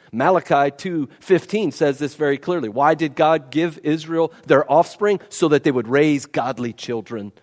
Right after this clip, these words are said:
He gave them their children so that they might pass the truth down to them.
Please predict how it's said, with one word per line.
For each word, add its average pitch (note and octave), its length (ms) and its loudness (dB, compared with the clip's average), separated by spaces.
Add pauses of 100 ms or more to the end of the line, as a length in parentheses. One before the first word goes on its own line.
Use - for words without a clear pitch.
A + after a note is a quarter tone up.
(440)
He D#3+ 200 0
gave F#3 440 4
them G#3 220 6
their F3 160 2
children E3 560 2 (160)
so A3+ 300 6
that F3+ 200 4
they F#3 140 4
might D#3+ 320 0
pass A3 580 -4 (380)
the D3+ 100 0
truth - 580 -6
down D#3 320 2
to D#3 120 -4
them. C#3 360 0